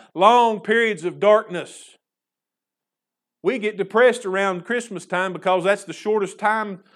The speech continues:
of the sunlight that we have, right? You know, we've only got just a few hours of sunlight, and it's dark when we get up, and it's dark when we get home from work, and people starts getting depressed and having a real issue with it.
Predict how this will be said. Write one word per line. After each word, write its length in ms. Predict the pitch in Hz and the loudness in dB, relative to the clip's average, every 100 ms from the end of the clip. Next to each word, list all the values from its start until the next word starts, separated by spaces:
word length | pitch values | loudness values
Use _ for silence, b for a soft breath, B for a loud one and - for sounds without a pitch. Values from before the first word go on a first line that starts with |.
| b 175 | b -6
of 200 | 175 160 | -4 -4
the 80 | |
sunlight 520 | 160 233 247 185 180 180 | -4 -2 0 2 0 0
that 80 | |
we 160 | 190 214 | -4 -4
have, 360 | 233 240 165 127 | -2 -4 -4 -2
right? 320 | 151 190 202 _ _ _ _ | -2 -2 -4 _ _ _ _
You 80 | 135 | -8
know, 140 | 170 202 | -2 0
we've 160 | 170 | 0
only 180 | 190 185 | -2 -2
got 220 | 202 190 | -2 -4
just 180 | 185 - | -8 -12
a 40 | |
few 260 | - 208 208 | -10 -2 2
hours 240 | 214 214 | 4 2
of 100 | 170 | -2
sunlight, 400 | - 214 208 208 | -6 -4 2 0
and 100 | 190 | 0
it's 140 | 147 - | -8 -4
dark 340 | 127 202 190 | 2 2 2
when 120 | 202 | -4
we 80 | 185 | -8
get 200 | 180 214 | -4 0
up, 180 | 208 226 | 0 -2
and 60 | 165 | -6
it's 100 | - | 0
dark 320 | 180 208 202 | 2 2 -2
when 80 | 190 | -8
we 80 | 185 | -4
get 140 | 196 | -2
home 180 | 208 202 | -2 -4
from 180 | 196 175 | -6 -2
work, 300 | 208 240 175 | 0 0 -4
and 100 | 143 b b - | -16 b b -4
people 260 | 240 233 | -4 -4
starts 300 | - 233 233 | -2 0 0
getting 260 | 220 247 220 | -4 -10 -8
depressed 500 | 214 226 247 269 - | -8 2 4 4 0
and 80 | 180 | 0
having 200 | 208 196 | 0 -2
a 40 | |
real 220 | 202 240 | -2 0
issue 360 | 254 320 262 214 | 0 -4 -8 -4
with 260 | 208 175 | -4 -4
it. 160 | - | -10